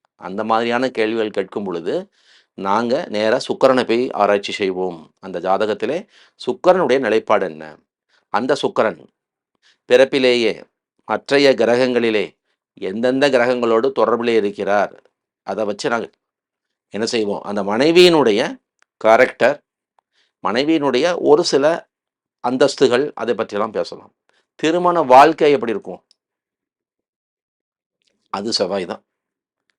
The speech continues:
அதை முற்றிலும் சொல்லக்கூடியவர் ஆண் ஜாதகமா பெண் ஜாதகமா, செவ்வாய் தான். இந்த இடத்துல பெண் ஜாதகத்திலே செவ்வாய்க்கு கனம் உண்டு. ஏன்னா, திருமணத்துடைய அந்த ஒரு தரம், அந்த குவாலிட்டியை சொல்பவரும் செவ்வாயே,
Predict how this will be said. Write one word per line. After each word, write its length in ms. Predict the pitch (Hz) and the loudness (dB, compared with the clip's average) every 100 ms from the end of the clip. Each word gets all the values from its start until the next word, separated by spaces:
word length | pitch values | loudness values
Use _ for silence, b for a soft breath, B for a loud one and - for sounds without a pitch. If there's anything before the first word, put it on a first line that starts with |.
| _ _ - | _ _ -10
அதை 120 | 101 | -6
முற்றிலும் 440 | 101 107 - - 135 | -6 -6 -6 -6 -4
சொல்லக்கூடியவர் 640 | 113 101 101 95 95 123 285 - b b b | -2 -2 -2 -4 -4 -6 -8 -14 b b b
ஆண் 260 | 95 113 | -6 -4
ஜாதகமா 440 | 110 107 101 101 131 | 0 0 0 -4 -8
பெண் 200 | 143 95 | -8 -6
ஜாதகமா, 400 | 95 87 85 - | -6 -6 -10 -16
செவ்வாய் 380 | - 95 98 95 | -12 -8 -6 -6
தான். 200 | 92 - _ _ _ _ - | -8 -12 _ _ _ _ -16
இந்த 200 | 87 101 | -10 -8
இடத்துல 400 | 98 98 113 123 147 - _ _ _ - | -6 -6 -4 -2 -2 -4 _ _ _ -6
பெண் 180 | 113 | -4
ஜாதகத்திலே 800 | 135 123 113 117 107 - 104 156 - | 0 4 4 2 -4 -4 -4 -4 -6
செவ்வாய்க்கு 580 | - 104 120 110 117 | -8 0 0 0 -2
கனம் 280 | 110 98 101 | -4 -6 -6
உண்டு. 340 | 95 85 82 - _ _ - | -8 -10 -12 -14 _ _ -10
ஏன்னா, 320 | 98 92 127 226 _ _ _ _ - | -10 -6 -8 -8 _ _ _ _ -4
திருமணத்துடைய 640 | 107 123 139 - 127 113 120 170 - _ | 0 2 2 2 2 2 0 -2 -10 _
அந்த 340 | - 107 104 | -8 -2 0
ஒரு 160 | 101 98 | 0 2
தரம், 340 | 107 110 160 - | 2 2 0 -8
அந்த 220 | 104 98 | -8 -6
குவாலிட்டியை 680 | 92 95 104 117 101 117 110 92 - - | -2 0 2 0 -6 -4 -4 -4 -10 -4
சொல்பவரும் 640 | 101 110 117 123 135 185 _ - | -2 2 4 4 2 -6 _ -10
செவ்வாயே, 500 | - 90 110 113 131 | -6 -2 0 0 -2